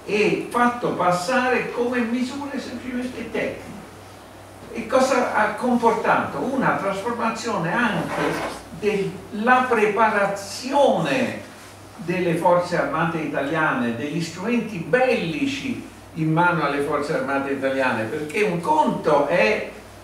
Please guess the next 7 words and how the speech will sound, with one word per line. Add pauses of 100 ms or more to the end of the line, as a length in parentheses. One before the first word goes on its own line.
(100)
il,
eh, (300)
essere
preparati
a
difenderci
da